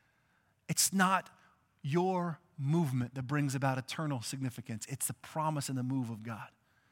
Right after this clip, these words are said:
So give him glory. Return that glory.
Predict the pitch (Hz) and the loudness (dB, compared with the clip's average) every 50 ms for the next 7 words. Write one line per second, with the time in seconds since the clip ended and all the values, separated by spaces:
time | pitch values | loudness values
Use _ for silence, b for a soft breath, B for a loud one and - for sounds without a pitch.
0 | _ _ _ _ _ _ _ - - 156 139 156 240 214 190 240 233 208 175 208 | _ _ _ _ _ _ _ -6 -4 0 2 4 4 6 6 4 4 4 2 2
1 | 233 254 240 214 151 120 147 156 - - - - 220 226 233 233 220 175 151 147 | 4 4 4 4 4 2 0 -2 -2 -4 -4 0 2 4 4 4 4 4 4 4
2 | 139 - - 139 156 185 220 226 202 151 113 107 | 4 4 0 -4 -6 -2 0 0 2 0 0 -2